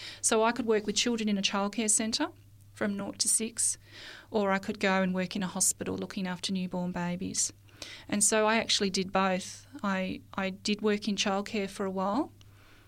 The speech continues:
and, um, and that involved, you know, developing programs for the children that I was with and working with them throughout the day.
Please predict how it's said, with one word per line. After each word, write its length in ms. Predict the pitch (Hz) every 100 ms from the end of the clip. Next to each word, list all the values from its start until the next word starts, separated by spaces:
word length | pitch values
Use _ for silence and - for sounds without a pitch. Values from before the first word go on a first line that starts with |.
| - - - - 277
and, 560 | 196 196 196 202 196
um, 480 | 208 196 190 190 202 208 - -
and 140 | 202
that 120 | 202 190
involved, 600 | 190 202 196 202 202 214
you 60 |
know, 360 | 202 190 196 214 -
developing 520 | - 208 196 202 208
programs 680 | 196 190 190 196 185 196 -
for 100 | 202
the 80 | 196
children 420 | - 196 190 190
that 120 | 185
I 140 | 185
was 220 | 190 190 -
with 460 | 190 190 196 - - - - - - - -
and 600 | 202 196 202 208 214 - - - - -
working 380 | 196 196 214
with 160 | 196 196
them 360 | 196 190 190 208
throughout 380 | - 196 190
the 80 | -
day. 460 | 196 190 185 185